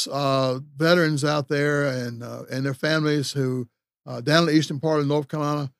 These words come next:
uh, pray for them, and hopefully they are, uh, all doing okay or are getting all right and so forth. The, uh, we got a couple of special things coming up that I wanna tell you about.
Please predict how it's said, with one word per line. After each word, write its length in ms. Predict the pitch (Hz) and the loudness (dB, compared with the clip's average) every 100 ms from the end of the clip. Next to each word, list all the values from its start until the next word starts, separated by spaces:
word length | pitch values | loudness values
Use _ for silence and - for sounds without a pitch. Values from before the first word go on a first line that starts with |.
| _ _ - | _ _ -20
uh, 320 | 127 127 135 131 | -16 -12 -12 2
pray 220 | 170 180 | 6 6
for 120 | 175 | 6
them, 400 | 151 160 165 160 | 0 0 2 0
and 280 | 123 127 120 | -2 -6 -2
hopefully 560 | 147 143 151 143 143 135 | 0 0 -2 -4 -2 -2
they 260 | 139 139 | -2 -2
are, 240 | 139 131 127 _ _ _ | -2 -6 -10 _ _ _
uh, 140 | - 123 | -16 -12
all 280 | 135 156 151 | 0 4 6
doing 300 | 151 160 151 | 6 4 4
okay 720 | 156 151 - 156 156 156 143 | 4 2 0 0 2 0 -2
or 280 | 123 120 127 | -6 -8 -8
are 140 | 127 | -8
getting 320 | 123 147 147 | -2 0 0
all 160 | 143 139 | 0 0
right 240 | 135 139 | 2 0
and 100 | 135 | -2
so 200 | 127 135 | -6 -8
forth. 340 | - 139 120 - _ _ _ _ _ _ | -6 -8 -10 -14 _ _ _ _ _ _
The, 400 | 147 131 131 131 | -2 0 0 0
uh, 260 | 127 123 113 - _ _ | -4 -6 -10 -14 _ _
we 100 | 147 | 2
got 140 | 208 | 4
a 40 | 202 | 4
couple 320 | 220 196 135 | 2 0 -4
of 60 | - | 0
special 380 | 202 208 175 | 4 4 4
things 340 | 143 151 151 - | -2 0 0 -2
coming 260 | 160 147 | -2 0
up 140 | 147 151 | 0 0
that 80 | 147 | -2
I 40 | |
wanna 220 | 160 135 | -2 -2
tell 220 | - 170 | 0 2
you 100 | 165 | 4
about. 380 | 135 127 123 139 | 2 -2 -4 -4